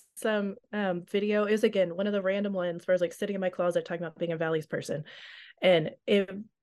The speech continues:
blew up, and people are like, "How do I find this out? How do I," and then other people are commenting, "Being helpful," right? Like, "Oh, go to this site or go to that site." And I was like, "Wait, <laughs> wait,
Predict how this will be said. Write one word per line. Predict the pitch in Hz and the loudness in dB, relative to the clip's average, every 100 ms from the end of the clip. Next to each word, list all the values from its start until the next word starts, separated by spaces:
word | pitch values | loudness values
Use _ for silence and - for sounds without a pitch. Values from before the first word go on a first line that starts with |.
| _ - | _ -4
blew | 214 202 196 | 2 4 4
up, | 170 180 185 | 2 2 -2
and | 165 | -2
people | 202 196 | -2 0
are | |
like, | 202 | 0
"How | 220 | 2
do | 285 | 4
I | 311 | 4
find | 302 302 | 2 -4
this | 302 339 | -2 -2
out? | 247 | 0
How | 269 | 0
do | 277 | -2
I," | 262 _ | -4 _
and | 233 233 | -2 0
then | 220 214 | 0 -2
other | 208 226 226 | 0 0 0
people | 254 240 214 | -2 -2 -2
are | 208 | -2
commenting, | 208 202 196 196 196 | -2 -4 -2 -2 -2
"Being | 202 233 | 4 4
helpful," | 226 269 202 | 4 2 0
right? | 185 196 | -2 -2
Like, | 202 | -2
"Oh, | 202 | -2
go | 208 214 | 0 0
to | |
this | 254 294 | 0 -2
site | - 180 175 | -2 0 0
or | |
go | 202 | -2
to | 226 | -2
that | 269 254 | -2 -2
site." | - 170 | -4 -4
And | 185 | -6
I | |
was | 185 | -2
like, | 190 180 - _ - - - _ _ _ 214 | 0 0 -2 _ -20 -20 -20 _ _ _ 2
"Wait, | 233 247 220 208 202 - | 6 8 8 6 4 8
<laughs> | 440 - - _ - _ _ _ _ _ - 226 | 8 8 -4 _ -20 _ _ _ _ _ -20 -12
wait, | 220 233 220 202 | 2 4 4 2